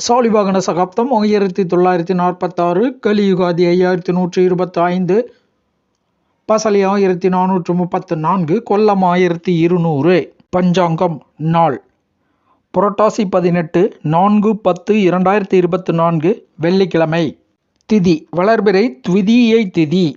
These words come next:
மறுநாள் விடியற் காலை நான்கு மணி முப்பத்து நான்கு நிமிடங்கள் வரை, அதன் பின்னர் திருதியை திதி. நட்சத்திரம் சித்திரை நட்சத்திரம். மாலை ஆறு மணி ஐம்பது நிமிடங்கள் வரை, அதன் பின்னர் சுவாதி நட்சத்திரம். அமிர்தாதி யோகம், சித்த யோகம்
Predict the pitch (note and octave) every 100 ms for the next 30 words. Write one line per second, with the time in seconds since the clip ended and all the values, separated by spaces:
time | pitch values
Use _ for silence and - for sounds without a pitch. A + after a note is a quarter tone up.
0 | _ _ _ - E3+ A3+ A#3 G#3 G3 G#3
1 | A3 G3+ F3 F3 A#3 G#3 F#3+ G#3 G3 F#3+
2 | G3+ F#3+ F3+ F#3+ G3 D#3+ E3 A3 A3 G#3
3 | F#3+ F#3 F3 F3 D#3+ D#3+ G#3+ C4+ F#3+ F#3+
4 | F3+ F3+ F3+ G#3 - - F3 F3+ F3 F3
5 | F3+ F3+ E3+ D#3 F#3+ D3 - _ - E3
6 | G#3 A3 A3 G3+ F#3 - A3+ A#3+ B3+ G#3
7 | F3+ D#3 F3 E3+ F#3+ E3 - _ _ _
8 | - D#3 F#3+ G3+ G3+ G3 G#3+ G#3 G3+ F3+
9 | G#3+ A3+ G#3+ G3 F#3+ G3 F#3 F3+ F3+ F#3
10 | A#3+ G3+ F#3+ F3+ F#3 F#3+ - - F3 F3
11 | F3 F3 F3 E3 F3+ F#3 G3+ D#3 - _
12 | _ _ _ _ _ _ _ _ _ -
13 | F#3+ A3+ B3+ A3+ G3+ G3+ G3+ G3+ A#3+ A3+
14 | F3+ A3 G3 G3 A3